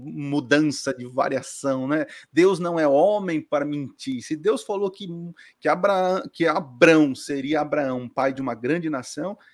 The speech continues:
isso ia acontecer. Então, as promessas de Deus, elas não mudam. O que mudam é, é as minhas, são as minhas expectativas, talvez a minha maneira de lidar com a situação.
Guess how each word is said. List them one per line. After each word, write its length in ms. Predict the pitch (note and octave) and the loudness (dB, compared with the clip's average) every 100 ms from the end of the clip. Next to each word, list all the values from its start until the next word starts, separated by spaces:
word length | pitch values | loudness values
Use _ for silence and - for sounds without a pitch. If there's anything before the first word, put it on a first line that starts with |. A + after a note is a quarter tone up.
| _ | _
isso 260 | F#3+ F3 G3+ | -12 -12 -8
ia 120 | F#3 | -6
acontecer. 680 | F#3 F#3 F3+ F3+ - C#3 D3 _ _ _ _ _ | -4 -6 -6 -6 -6 -8 -10 _ _ _ _ _
Então, 140 | D#3+ | -2
as 100 | F3+ | -2
promessas 720 | - E3+ B2+ C#3+ A3 - E3 | 0 -2 0 0 -2 0 -4
de 140 | B2+ A2+ | -4 -4
Deus, 320 | D3 F#3 D3 | 0 0 0
elas 260 | D3+ D#3 | 0 -2
não 400 | C#3 D3 D#3 D3 | -4 -6 -4 -4
mudam. 640 | F3+ C#3 D#3 F3 B2 G#2+ G#2 _ _ _ | -6 -6 -6 -6 -6 -8 -8 _ _ _
O 80 | D#3 | -6
que 140 | A3+ | -2
mudam 580 | F#3+ E3+ A#3+ C4+ C4 B3+ - | 0 2 0 4 2 2 -4
é, 460 | D#3+ F3 E3+ - D3 | -2 0 0 0 2
é 20 | |
as 200 | C#3+ A#2 | 2 0
minhas, 400 | C#3 A3+ C#4+ - | -4 0 0 0
são 160 | F3 | 0
as 100 | C#3 | 0
minhas 220 | D#3 D#4 C4+ | 0 2 2
expectativas, 1080 | - G3 - F3 - - C3 D3 F#3 - _ _ - _ - | 0 -4 0 0 0 -4 -2 -2 -2 -6 _ _ -20 _ 4
talvez 460 | C3+ B2+ C#3+ D#3+ | 4 6 2 0
a 60 | D#3 | 0
minha 180 | D3 D3 | 0 0
maneira 720 | C#3+ C3+ C3+ D3 G3 A#3 A3 | 0 0 2 2 4 4 4
de 100 | F3 | 0
lidar 480 | D#3 B2 B2+ D#3+ | -2 0 0 0
com 140 | F#3+ G3+ | -4 -6
a 40 | |
situação. 720 | - G#3+ A3+ G#3+ - C3+ C3+ | -8 -8 -8 -8 -6 -6 -6